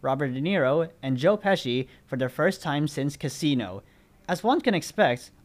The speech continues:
all of this is building up to become some huge cinematic event.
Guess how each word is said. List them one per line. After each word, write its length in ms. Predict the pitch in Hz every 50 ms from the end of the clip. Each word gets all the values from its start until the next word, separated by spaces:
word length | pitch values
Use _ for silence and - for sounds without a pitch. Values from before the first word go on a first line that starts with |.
| _ _
all 180 | 175 254 294
of 100 | 269 190
this 200 | 160 185 170 -
is 100 | 170 151
building 340 | 139 135 151 156 151 151 143 147
up 100 | 151 143
to 80 | -
become 480 | 139 139 131 143 131 135 139 156 170 151
some 240 | - - 156 139 139
huge 400 | 135 - - 202 214 214 165 139
cinematic 520 | - - 185 160 143 143 151 151 147 139
event. 380 | 139 120 139 160 131 104 95 -